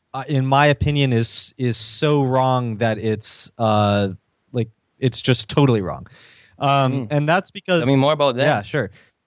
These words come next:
Speaker 1: So,
Speaker 2: <laughs>
Speaker 1: I mean, what happens when you eat car-,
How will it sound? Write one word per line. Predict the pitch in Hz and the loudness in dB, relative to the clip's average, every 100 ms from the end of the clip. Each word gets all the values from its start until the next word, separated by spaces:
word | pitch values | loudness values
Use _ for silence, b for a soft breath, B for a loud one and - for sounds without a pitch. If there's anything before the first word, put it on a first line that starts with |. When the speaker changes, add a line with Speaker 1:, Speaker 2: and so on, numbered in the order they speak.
| _ - | _ -2
Speaker 1:
So, | 214 202 143 | 0 2 0
Speaker 2:
<laughs> | |
Speaker 1:
I | 185 | 0
mean, | 196 170 | 0 0
what | 175 170 | 0 0
happens | 202 247 220 175 156 - | 0 0 -2 -2 -4 -6
when | 151 165 156 147 135 117 | -2 0 2 0 -4 -8
you | 147 135 139 135 | -8 0 2 2
eat | 156 170 - | 0 -2 -4
car-, | - 160 | -2 -2